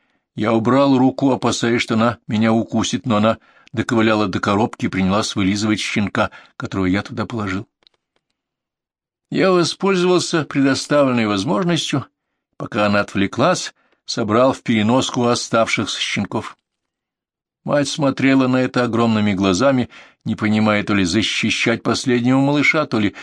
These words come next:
вытаскивать из коробки остальных. Мы не дали ей такого шанса. Дэйв взял коробку в руки. «Пошли, мамаша», — позвал я ее, и мы направились к вольеру.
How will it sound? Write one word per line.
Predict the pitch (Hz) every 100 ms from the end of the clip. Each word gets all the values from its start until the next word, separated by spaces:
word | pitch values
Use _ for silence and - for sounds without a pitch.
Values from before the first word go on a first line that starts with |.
| - -
вытаскивать | 98 113 110 - 110 - - _
из | 110
коробки | - 104 107 -
остальных. | 123 - 98 98 - - _ _ _ _ _ _ _ _ _ _ -
Мы | 113 117
не | 120 127
дали | 101 98
ей | 98 95
такого | 127 107 98
шанса. | - 98 - - _ _ _ _ _
Дэйв | 101 110 92
взял | 98 113
коробку | - 101 107 -
в | 92
руки. | 95 - - _ _ _ _ _ _ _ _ _ _
«Пошли, | - 131 - 160 226
мамаша», — | 214 190 156 120 110
позвал | 107 107 95 101
я | 95 92
ее, | 92 90 87 _ _
и | 98
мы | 90
направились | 87 - 127 151 131 -
к |
вольеру. | 98 87 87